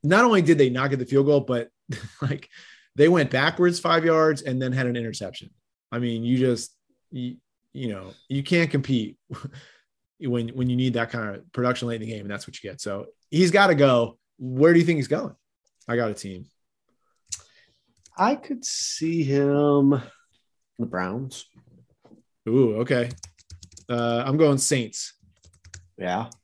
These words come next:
Speaker 1: They're, they're gonna need somebody, right? Maybe Carolina. Maybe Carolina.
Speaker 2: Oh, yeah, I could see that too.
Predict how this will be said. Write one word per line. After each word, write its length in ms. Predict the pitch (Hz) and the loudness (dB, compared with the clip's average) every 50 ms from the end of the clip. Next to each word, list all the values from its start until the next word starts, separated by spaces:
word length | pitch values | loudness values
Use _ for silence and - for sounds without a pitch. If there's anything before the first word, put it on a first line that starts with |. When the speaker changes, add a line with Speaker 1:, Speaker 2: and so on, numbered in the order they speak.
| _ _ _ _ - | _ _ _ _ -4
Speaker 1:
They're, 240 | 127 120 117 113 - - _ - | -2 -2 -2 -2 -6 -12 _ -2
they're 120 | 131 139 | 0 2
gonna 160 | 160 170 139 | 2 2 2
need 140 | 131 127 123 | 0 0 -2
somebody, 420 | - 143 139 107 87 82 82 87 - _ | -2 -4 -6 -6 -8 -10 -14 -16 -16 _
right? 260 | - 110 127 160 175 - _ _ _ _ _ _ _ _ | -8 -8 -8 -8 -10 -14 _ _ _ _ _ _ _ _
Maybe 220 | 120 135 143 147 139 | -2 0 0 0 2
Carolina. 680 | - 160 156 135 120 113 113 123 139 151 160 143 131 _ _ _ - | 2 2 2 2 2 0 -2 -4 -4 -4 -6 -8 -10 _ _ _ -10
Maybe 180 | 123 123 120 | -6 -6 -6
Carolina. 600 | 120 131 135 127 123 120 123 123 135 147 139 - _ _ _ _ _ _ _ _ _ _ _ _ _ _ _ _ - | -4 -4 -4 -4 -2 -2 -2 -4 -4 -4 -6 -8 _ _ _ _ _ _ _ _ _ _ _ _ _ _ _ _ -20
Speaker 2:
Oh, 580 | 117 110 117 123 131 135 139 139 139 165 190 | -18 -18 -18 -20 -18 -12 -8 -2 0 2 2
yeah, 280 | 175 151 147 151 151 139 | 4 4 4 4 4 2
I 80 | 143 151 | 0 -6
could 140 | - - - | -8 -10 -6
see 140 | - 123 107 | -4 -2 0
that 220 | 101 101 101 - | 0 -2 -2 -4
too. 200 | - 104 104 | -6 -6 -6